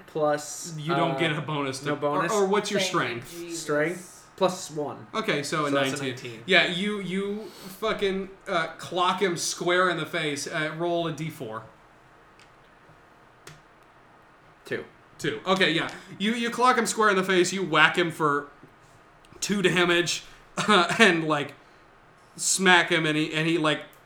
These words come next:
Speaker 2: stumbles backwards a little bit. Um, and he looks, uh, he looks at you and he goes, uh, he goes, "All right.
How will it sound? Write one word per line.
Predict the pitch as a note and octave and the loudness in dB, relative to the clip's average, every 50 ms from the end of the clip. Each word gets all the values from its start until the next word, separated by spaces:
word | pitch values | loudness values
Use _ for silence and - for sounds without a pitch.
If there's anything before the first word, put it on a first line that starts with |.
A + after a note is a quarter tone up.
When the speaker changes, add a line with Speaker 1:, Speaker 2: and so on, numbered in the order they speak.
| - F#3 - | -20 -18 -8
Speaker 2:
stumbles | - - - - - G3+ F#3 F3+ E3 E3+ D#3+ - | -4 -4 -2 0 0 0 0 0 -2 -2 -4 -2
backwards | - D#3+ D#3 D3+ D3 D3 - D3+ D3 C#3 C3 | 0 0 2 2 0 -2 -2 -4 -4 -4 -4
a | C#3 | -6
little | B2+ B2+ B2 B2 | -6 -4 -6 -6
bit. | B2 B2+ B2 A#2 A#2+ B2 - - - - - - - - - - - - | -4 -4 -4 -6 -6 -10 -14 -18 -20 -20 -20 -20 -20 -20 -20 -20 -8 -2
Um, | C#3+ C#3 C3 B2+ B2 A#2+ A#2+ A#2 A2+ - - - D#3 - - - - - - - - - - | 0 2 2 2 0 -2 -4 -8 -12 -14 -16 -16 -16 -16 -16 -18 -20 -20 -20 -20 -20 -10 -2
and | D3+ D#3+ D#3+ | -2 0 0
he | E3 | 0
looks, | E3 E3+ F3 E3 - - | 0 0 0 0 0 -4
uh, | - E3 D#3+ D#3 C#3 - - | -2 0 0 0 0 -2 -6
he | - E3 F3+ G3+ | -4 0 2 4
looks | F#3+ F#3+ F#3 G3 | 4 4 2 2
at | G3 F#3+ | -2 -2
you | F3 D#3+ | -2 -2
and | D#3 D3+ | -2 -2
he | D3+ | -2
goes, | D3 D3+ D3 C#3+ C#3+ C3 B2+ | -2 -2 -2 -2 -2 -2 -4
uh, | C#3 C3 B2 B2 B2 B2 - - - - - - - - - - - - - - - - - - - - - - - - - - - | -4 -4 -4 -4 -6 -10 -14 -20 -20 -20 -20 -20 -20 -20 -20 -20 -20 -20 -20 -20 -20 -20 -20 -20 -18 -16 -16 -16 -18 -18 -20 -20 -12
he | - F#3 - F#3 | -10 -6 -4 -2
goes, | F#3 F#3 D#3 D3+ - - - | -2 0 -2 -2 -4 -6 -2
"All | D#3 F3 E3+ | -2 -2 0
right. | D3+ C3 B2 A2+ | 0 -2 -4 -4